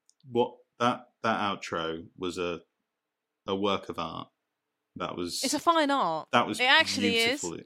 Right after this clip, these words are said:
Speaker 1: that was so wonderfully done. That was, like, the most professional podcast outro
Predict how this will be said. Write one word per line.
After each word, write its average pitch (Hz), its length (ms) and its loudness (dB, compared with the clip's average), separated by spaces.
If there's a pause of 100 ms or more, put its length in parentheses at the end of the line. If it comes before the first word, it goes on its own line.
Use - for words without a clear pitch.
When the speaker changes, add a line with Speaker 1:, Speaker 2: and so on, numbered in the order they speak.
Speaker 1:
that 107 160 0
was - 300 -4 (280)
so - 420 0
wonderfully 123 500 2
done. 85 320 -2
That 95 140 -4
was, 120 140 -6
like, 92 440 -2 (640)
the 110 320 2
most 107 360 2
professional 90 500 -6
podcast - 460 -10
outro 82 520 -10